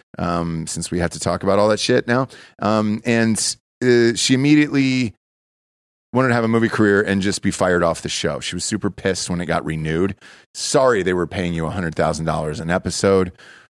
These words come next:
for twenty-two episodes a year because you wanted to have a film career. Complete and utter bitch. It was the same thing that Katherine Heigl pulled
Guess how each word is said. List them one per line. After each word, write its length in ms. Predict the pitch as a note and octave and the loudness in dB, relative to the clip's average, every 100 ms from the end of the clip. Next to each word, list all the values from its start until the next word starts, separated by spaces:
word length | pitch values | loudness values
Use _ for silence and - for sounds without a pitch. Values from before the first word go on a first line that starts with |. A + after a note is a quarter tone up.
| - | -10
for 60 | |
twenty-two 440 | F2 G2 F2+ - E2 | -2 0 2 2 2
episodes 480 | D#2 E2 - D#2+ E2 | 0 -2 -2 -2 -2
a 60 | |
year 480 | F2 A#2 C#3+ G2 F#2 | 2 4 6 6 4
because 340 | F2+ F#2+ F#2+ F2+ | 2 0 0 2
you 80 | |
wanted 240 | F#2+ F#2+ F2+ | 2 0 0
to 60 | |
have 280 | E2+ F#2 E2+ E2 | -2 -2 -2 -2
a 120 | E2+ | -2
film 400 | - A#2 G#2 G#2 | 0 0 2 0
career. 420 | - D#2+ D2 D#2 - - - _ | -2 -2 -2 -4 -8 -20 -20 _
Complete 520 | A2 G#2 D#3 E3+ E3 A#2+ | -6 0 2 2 0 -2
and 140 | A#2 - | -2 0
utter 260 | A2 G#2 | 2 2
bitch. 560 | - - F2+ E2+ - - | -2 0 2 2 -2 0
It 60 | G#2 | 0
was 140 | G2+ | 0
the 40 | A2 | 0
same 300 | C3+ B2 A2+ | 0 0 0
thing 220 | A#2 G2+ | 0 0
that 140 | F#2+ | -2
Katherine 340 | - F2 F2+ F2 | -4 -4 -2 -2
Heigl 320 | F2 F2 E2+ | 0 -2 -2
pulled 400 | F#2+ E2 D#2+ | -2 -2 -4